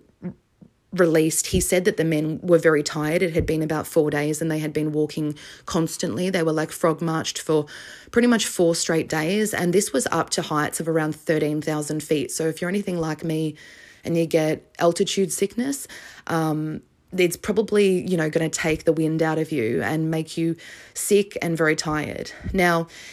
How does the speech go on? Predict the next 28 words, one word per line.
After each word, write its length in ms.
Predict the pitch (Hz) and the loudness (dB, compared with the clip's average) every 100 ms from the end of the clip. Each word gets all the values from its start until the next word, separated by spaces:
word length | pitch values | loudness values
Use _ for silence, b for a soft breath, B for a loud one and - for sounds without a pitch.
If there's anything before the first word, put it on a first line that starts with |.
| B | B
he 180 | - 226 | 2 4
said 360 | 226 190 170 165 | 4 2 4 2
that 140 | 160 | 2
he 160 | 170 165 | 2 2
had 100 | 160 | 4
been 200 | 156 160 | 2 2
looked 200 | 151 165 | 0 -2
after 280 | 151 - | -2 -2
quite 340 | 165 - 156 107 | -2 0 0 2
well 280 | 156 147 151 | 2 2 2
by 180 | 156 | 2
the 120 | 151 147 | 0 -2
captors, 720 | - 139 - 139 90 104 - | -2 -2 -2 -4 -2 -4 0
that 160 | 160 | 0
he 120 | 160 | 2
only 240 | 165 165 165 | 0 2 0
had 140 | 156 | 0
a 40 | 160 | -4
few 220 | - 165 | -4 -4
bruises 480 | 165 160 160 170 156 | 0 0 0 -2 -2
on 120 | 151 | -2
his 220 | 156 - | -2 -4
feet, 320 | - 175 175 | 0 0 2
which 240 | 165 - - | -2 -2 -4
were 60 | |
from 280 | 147 156 151 | -4 -2 -2
hiking 460 | 143 156 160 160 156 | 0 -2 -2 -4 -4
through 440 | - 160 151 | -2 0 2